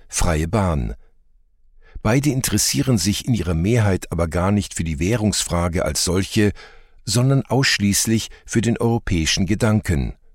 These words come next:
Der Euro soll das Zusammenwachsen Europas fördern, und darum muss man an ihm um jeden Preis festhalten. Man hat in den neunziger Jahren sehr wohl noch versucht, den durchaus bekannten Risiken entgegenzuwirken,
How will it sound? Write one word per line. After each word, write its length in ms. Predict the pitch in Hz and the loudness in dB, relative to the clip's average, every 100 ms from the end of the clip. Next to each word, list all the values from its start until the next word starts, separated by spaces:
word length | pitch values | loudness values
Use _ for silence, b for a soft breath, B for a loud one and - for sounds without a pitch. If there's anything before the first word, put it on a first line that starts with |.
| - - - - - - | -20 -20 -20 -20 -20 -6
Der 160 | 92 - | -4 0
Euro 420 | 101 120 110 110 B B B | 2 4 4 4 B B B
soll 260 | - 113 131 | -4 0 2
das 220 | 135 - | 2 2
Zusammenwachsen 800 | 107 92 127 143 110 104 - 113 | 0 2 2 2 2 0 0 0
Europas 600 | 90 80 98 104 95 - | 0 0 0 0 0 0
fördern, 540 | - 104 107 107 104 - b b b b | 2 2 4 6 6 4 b b b b
und 160 | 120 117 | 0 2
darum 300 | 127 143 120 | 2 2 2
muss 220 | 120 117 | 2 2
man 180 | 113 87 | 2 2
an 140 | 90 | 0
ihm 340 | - 107 120 107 - | -2 0 2 0 0
um 120 | 123 | 0
jeden 360 | 92 92 95 95 | 2 0 0 -2
Preis 340 | - 85 - | 0 0 0
festhalten. 840 | - 117 - 78 71 - 69 65 50 - _ _ _ _ _ | 0 0 0 0 -2 -2 -4 -6 -6 -14 _ _ _ _ _
Man 240 | 95 101 107 | 2 4 4
hat 160 | - | 2
in 140 | 127 98 | 2 4
den 120 | 85 | 4
neunziger 460 | 87 113 - 92 | 4 4 4 2
Jahren 500 | 80 73 90 101 104 - B | 4 4 4 4 4 2 B
sehr 260 | - 107 92 | -2 0 2
wohl 180 | 139 | 4
noch 160 | 147 104 | 4 2
versucht, 640 | - 82 - 113 123 - | 2 0 2 2 0 0
den 240 | 90 80 - | 0 0 2
durchaus 500 | 127 127 - 104 - | 2 2 2 0 0
bekannten 460 | 85 - 107 - 120 | 0 2 2 2 0
Risiken 540 | 92 98 95 - 95 | 0 0 0 0 0
entgegenzuwirken, 1080 | 120 - 131 131 - 92 67 87 - 98 | 0 0 2 2 2 0 0 0 2 2